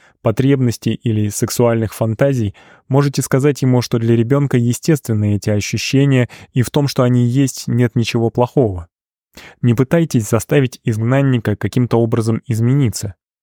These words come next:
Не просите его испытывать другие чувства или лучше думать о себе. Это будет естественным следствием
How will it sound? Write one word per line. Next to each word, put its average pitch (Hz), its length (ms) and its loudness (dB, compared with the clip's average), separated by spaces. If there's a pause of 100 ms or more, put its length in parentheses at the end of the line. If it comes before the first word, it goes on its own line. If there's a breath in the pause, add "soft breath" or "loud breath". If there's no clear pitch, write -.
(260)
Не 110 140 0
просите 127 500 0
его 113 300 4
испытывать 123 540 0
другие 110 360 0
чувства 123 540 -2 (220 loud breath)
или 117 200 2
лучше 117 400 0
думать 117 400 0
о 98 40 -6
себе. 95 380 -4 (680 loud breath)
Это 120 180 2
будет 117 280 2
естественным 113 720 0
следствием 120 600 0